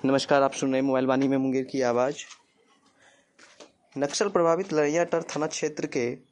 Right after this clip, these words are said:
महागामा पंचायत में सरकारी राशि के गबन के प्राथमिकी अभियुक्त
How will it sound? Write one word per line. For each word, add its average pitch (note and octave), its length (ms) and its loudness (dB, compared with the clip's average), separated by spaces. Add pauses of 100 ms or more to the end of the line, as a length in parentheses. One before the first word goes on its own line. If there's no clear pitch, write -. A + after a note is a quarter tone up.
(200)
महागामा D3 400 2
पंचायत C#3+ 460 -2
में D3 80 0
सरकारी C#3 420 0
राशि C#3 260 0
के C#3+ 120 -2
गबन C3+ 260 0
के C3+ 160 -6
प्राथमिकी C3+ 540 -4
अभियुक्त C3 420 -4